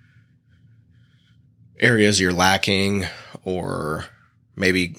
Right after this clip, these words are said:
correcting form, or trying out different exercises that you, you're not familiar with,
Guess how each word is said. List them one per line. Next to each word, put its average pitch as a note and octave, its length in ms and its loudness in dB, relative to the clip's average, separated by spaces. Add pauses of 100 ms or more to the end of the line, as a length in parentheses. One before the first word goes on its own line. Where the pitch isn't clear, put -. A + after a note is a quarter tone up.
correcting F2 460 -2
form, G#2+ 720 2
or F2 540 -4
trying G2 380 2
out F2+ 180 -2
different F#2 380 -2
exercises F2+ 840 0
that E2+ 240 -2
you, E2+ 420 -6
you're F2+ 140 -6
not E2+ 260 -4 (140)
familiar A2 500 0
with, G#2 520 0